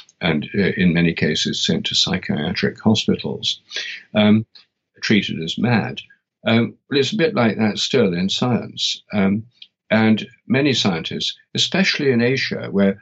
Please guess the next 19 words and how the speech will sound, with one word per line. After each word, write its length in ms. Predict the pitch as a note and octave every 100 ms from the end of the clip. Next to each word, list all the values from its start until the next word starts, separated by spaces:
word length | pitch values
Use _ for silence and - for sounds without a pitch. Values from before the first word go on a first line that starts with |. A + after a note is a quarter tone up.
| _
hardly 380 | - C3+ A#2+ B2
anyone 340 | D#3 A#2 D2+ C#2
believes 380 | D2 D2+ -
this 180 | G2+ E2
dogmatic 680 | - D#2+ - F2 D#2+ - - -
materialist 680 | E2+ - F#2+ C#2 C2 - -
worldview. 580 | C#2 - - B1+ G#1
I, 260 | F#2 - G#2
I 40 |
lived 240 | A2+ A2 -
seven 280 | G2+ F#2+ E2
years 280 | E2 D#2+
in 120 | - F#2
India, 340 | G#2+ G2 C2
worked 340 | B1 - - -
as 100 | F#2
a 60 |
scientist 580 | - G#2 G#2+ - - -
there. 240 | - -